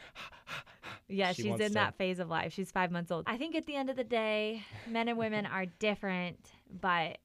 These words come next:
Speaker 2: we work best when we work together, when we're honest and communicate well and we're vulnerable with each other.
Speaker 1: Oh, yeah. I always like to compare it to, like, um, some kind of a,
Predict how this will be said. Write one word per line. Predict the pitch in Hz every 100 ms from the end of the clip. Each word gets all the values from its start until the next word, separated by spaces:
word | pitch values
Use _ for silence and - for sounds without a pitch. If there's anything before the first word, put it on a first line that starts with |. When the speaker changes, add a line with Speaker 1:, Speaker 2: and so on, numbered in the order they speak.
| _
Speaker 2:
we | 190 196
work | 175 185 180 185
best | 175 165 -
when | 175
we | 175
work | 165 - -
together, | 185 170 170 170 190 226 - - _ -
when | 180
we're | 180 -
honest | 175 180 185 180 -
and | - -
communicate | 175 180 180 185 170
well | 170 165 160
and | 165 160
we're | 160
vulnerable | 160 160 160 165 170
with | 170 170
each | 190 -
other. | 151 117 127 190 _
Speaker 1:
Oh, | 143
yeah. | 131 98 95
I | - 147
always | 147 131
like | 123 120
to | 117
compare | 110 110 107 101
it | 95
to, | 107
like, | 98 95 - - - _ _ -
um, | 92 95
some | 101 110
kind | 104 101
of | 98
a, | 92 92